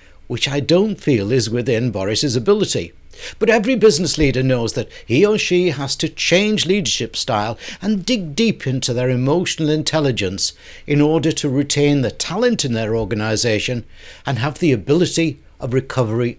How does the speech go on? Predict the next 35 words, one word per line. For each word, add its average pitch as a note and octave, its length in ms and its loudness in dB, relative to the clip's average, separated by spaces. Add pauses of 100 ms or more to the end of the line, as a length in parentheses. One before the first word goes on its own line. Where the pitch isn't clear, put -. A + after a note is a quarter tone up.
and B2 160 0
growth. F#2+ 440 -4 (640)
What G#3+ 260 0
annoyed G3+ 480 4
me A2 140 0
about A2+ 360 -2 (200)
Boris's C3 420 0
approach, A2 500 0 (140)
and D3+ 140 0
don't G#3+ 180 4
get G#3+ 160 0
me G#3 80 0
wrong, D#3+ 480 2
I D3 120 0
like D3+ 340 -2
motivation, E3 840 0 (600)
is C#3+ 80 -2
that D3 200 -4
he E3+ 120 2
was D3 180 2
appearing G3+ 640 0
to G3+ 120 -2
say A2+ 440 2
that - 240 -6
because F3 420 -2
of G#3 80 -2
the G3 140 2
vaccine, C3+ 600 0
covid A2+ 540 -2 (260)
was D3+ 200 4
conquered. B2 560 -6 (640)
Yes, D#3+ 400 -2 (100)
it F3 200 -2
may E3+ 400 4 (280)
become C#3+ 460 0